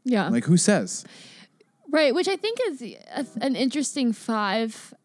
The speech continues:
Speaker 1: element, is that you're searching for meaning and knowing and trying to get to the bottom line of things, which seems like maybe you're trying to find a single answer, which maybe you are, but it tends to be that fives are open to lots of answers in that
Speaker 2: Mm-hmm.
Speaker 1: quest.
Speaker 2: Mm-hmm.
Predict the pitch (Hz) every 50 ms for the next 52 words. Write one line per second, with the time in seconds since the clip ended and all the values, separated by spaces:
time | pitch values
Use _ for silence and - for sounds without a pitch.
0 | _ _ _ - 226 214 208 208 220 226 240 262 269 294 285 - - 269 226 240
1 | 233 - - 233 233 233 214 - - 320 339 359 349 - 403 403 381 277 - -
2 | 254 247 233 226 226 220 - - 220 214 208 208 208 214 214 254 277 262 - 220
3 | 214 208 196 185 185 196 214 240 247 226 220 - 214 202 202 208 202 214 202 -
4 | - - 208 202 196 190 156 185 185 190 170 135 156 185 220 226 - 302 311 320
5 | 269 - 262 - - - - - 339 370 381 370 - 370 320 - 254 220 220 214
6 | 233 226 220 - 220 208 202 208 208 - 214 208 208 208 196 196 - 214 202 202
7 | 196 - - - 160 165 196 - 254 269 277 277 277 - - - 247 262 285 302
8 | 285 320 277 277 - - 190 165 190 226 262 - - - - - - - _ -
9 | 277 262 - - _ _ _ _ - 254 247 - - - 277 262 269 294 269 -
10 | 311 320 294 302 - - - 233 214 220 214 214 - - - - 226 247 233 -
11 | 247 214 208 196 208 196 185 185 190 196 - - - - 214 208 - - 202 208
12 | 196 180 - - 247 254 262 254 - - - 233 226 208 180 - 101 90 - -
13 | - - - - - - 117 120 104 - 120 113